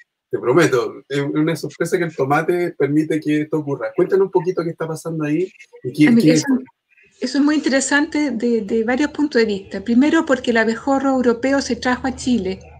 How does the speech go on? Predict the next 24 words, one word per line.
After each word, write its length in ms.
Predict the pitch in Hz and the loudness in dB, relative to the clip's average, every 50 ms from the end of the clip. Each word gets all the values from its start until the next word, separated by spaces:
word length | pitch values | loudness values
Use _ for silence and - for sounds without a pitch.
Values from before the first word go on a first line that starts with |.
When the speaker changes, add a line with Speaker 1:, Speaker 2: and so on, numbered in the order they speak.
| - - | -14 -6
Speaker 2:
para 220 | - 226 220 226 226 | -2 0 2 2 2
polinizar 540 | 240 220 220 214 214 220 214 - 247 240 240 | 2 2 4 4 2 2 0 0 -2 -2 0
tomate 560 | - 240 233 233 226 202 196 - - 220 214 - | 2 4 6 6 6 4 2 0 -4 -4 -4 -2
en 80 | - 214 | 0 2
invernadero 640 | 226 233 214 233 233 226 220 220 220 226 233 247 254 | 2 4 4 4 2 2 2 4 4 4 4 4 2
y 120 | 240 233 | 0 0
al 100 | 214 208 | 0 0
aire 240 | 208 202 196 190 185 | 0 -2 -2 -2 -4
libre. 400 | 185 190 175 160 - - - - _ - - - _ _ _ _ _ _ _ _ _ _ | -4 -4 -6 -8 -10 -14 -14 -16 _ -20 -20 -20 _ _ _ _ _ _ _ _ _ _
Entonces, 360 | _ - - 240 233 - - _ - - - _ - | _ -6 -4 -4 -4 -4 -6 _ -20 -20 -20 _ -12
se 160 | - - 262 | -6 -4 -4
partió 400 | 254 254 247 247 247 - 302 294 | 0 0 -2 -2 0 0 0 2
del 140 | 277 294 285 | 2 2 0
supuesto 840 | 285 - 247 240 269 269 285 269 - - - 320 339 349 - - - - | 0 0 0 2 4 2 2 2 -2 -4 0 2 2 2 0 -2 0 2
de 200 | 220 240 254 254 | 2 2 2 4
que 120 | - 247 233 | 4 4 6
no 180 | 233 262 277 | 6 6 6
habían 460 | 294 285 285 269 277 294 277 240 226 | 4 4 2 2 2 4 4 4 4
polinizadores 760 | 233 233 208 202 208 208 208 202 - - 202 202 202 196 190 196 | 4 2 0 2 2 0 0 -2 -2 -4 -2 -2 0 0 0 0
nativos 760 | 185 185 180 - 220 226 254 285 349 415 392 - - _ _ - | -2 -4 -4 -2 0 0 2 2 0 -2 -4 -10 -20 _ _ -4
que 80 | - 233 | -4 -4
hicieran 340 | 226 - 254 247 247 208 | -2 -2 -2 0 0 0
esta 220 | 208 - 208 - 180 | 0 -4 -4 -8 -8
función. 520 | - - 175 170 - - 160 147 - 185 | -8 -8 -12 -12 -12 -12 -12 -12 -14 -14